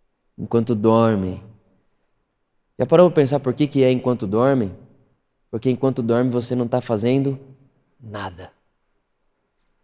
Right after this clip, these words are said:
O reino de Deus é semelhante a um homem que, lançando a semente, vai dormir. E ao acordar, não sabendo ele como.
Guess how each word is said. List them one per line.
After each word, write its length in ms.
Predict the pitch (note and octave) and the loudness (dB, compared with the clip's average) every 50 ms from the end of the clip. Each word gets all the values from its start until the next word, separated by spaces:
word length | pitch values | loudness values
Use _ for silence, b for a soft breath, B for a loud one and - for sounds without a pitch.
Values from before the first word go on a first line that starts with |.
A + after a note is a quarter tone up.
| _ _ _ _ _ _ _ _ _ _ _ _ _ _ _ _ _ _ _ _ - | _ _ _ _ _ _ _ _ _ _ _ _ _ _ _ _ _ _ _ _ -6
O 80 | G#2 | -2
reino 260 | G2 G#2+ A#2 B2 C3 B2+ | 2 4 6 6 6 4
de 100 | C#3 C3 | 4 4
Deus 300 | A#2 B2 C3 C3 C3 B2 | 6 8 8 8 8 6
é 60 | B2 | 2
semelhante 580 | A2+ - B2+ A#2+ A#2+ A#2 A#2 B2 B2 A#2+ - | 2 2 2 2 4 4 4 4 2 2 2
a 60 | C3 A#2+ | 0 2
um 100 | A#2+ A2+ | 2 4
homem 440 | A2+ A#2+ B2 A#2+ A#2 G#2+ G2+ G2 - - | 4 4 4 4 2 0 -2 -4 -4 -2
que, 80 | - | 0
lançando 520 | G#2+ G#2+ A2+ A#2 A2+ A2+ - B2+ C#3 C#3 C#3+ | 2 2 4 2 2 2 2 2 2 4 2
a 40 | |
semente, 500 | C3 C3+ - A#2 A2 A#2+ B2+ C#3 C3 - | 2 2 2 2 2 2 2 0 0 -2
vai 440 | B2 G#2 G#2+ B2 C3+ D#3 F3+ F#3 F3+ - - - - - - _ _ _ _ _ _ _ _ _ - - | -2 2 4 6 6 6 6 4 0 -4 -14 -20 -20 -20 -20 _ _ _ _ _ _ _ _ _ -20 -12
dormir. 1000 | - A2 A#2 A2+ A2 G#2 G2 G2 G2 G#2 A2 B2 C3 A#2+ G#2 F#2+ F2+ F#2+ G2 - - - - - - _ _ _ _ _ _ _ _ _ _ - | -4 2 4 4 6 6 4 2 2 4 6 8 8 8 6 4 0 -4 -10 -12 -16 -20 -20 -20 -20 _ _ _ _ _ _ _ _ _ _ 0
E 120 | - A2+ | 4 6
ao 160 | A#2+ C3 C3+ | 8 8 8
acordar, 560 | C3+ B2 - B2+ A#2+ A#2 A2 B2 C3 C3+ C#3 | 6 6 4 4 4 4 4 4 4 6 4
não 340 | B2+ B2 A#2+ B2 C3 D3+ D#3+ | 4 2 2 4 4 2 2
sabendo 880 | D3 - - - B2+ A#2 G#2 G#2 A2 B2 C#3+ D3 D#3 C#3+ C3+ C3 A#2+ A#2+ | 0 -2 -2 0 0 0 2 2 2 2 2 2 0 0 2 2 4 4
ele 300 | B2 C3+ D3 D3 C#3+ D3 | 4 4 2 2 0 -2
como. 720 | C#3 - - - - C#3 C3 C3 B2+ A#2 A2+ G#2+ G2 F2 | -4 -8 -10 -2 0 2 2 2 2 0 -2 -6 -6 -10